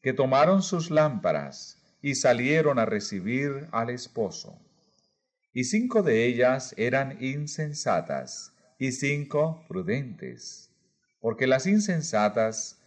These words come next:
cuando tomaron sus lámparas, no tomaron aceite consigo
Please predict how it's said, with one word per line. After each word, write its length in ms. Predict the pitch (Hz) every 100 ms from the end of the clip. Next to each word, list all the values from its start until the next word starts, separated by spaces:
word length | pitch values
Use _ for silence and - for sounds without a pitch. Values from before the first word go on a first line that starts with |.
| _ _
cuando 280 | 117 117 120
tomaron 460 | 113 107 131 196 202
sus 260 | 170 -
lámparas, 800 | 107 101 104 113 120 147 165 - _ _ -
no 280 | 143 190 190
tomaron 480 | 107 95 117 135
aceite 540 | 156 156 104 107 98 123
consigo 760 | 127 127 170 165 87 73 -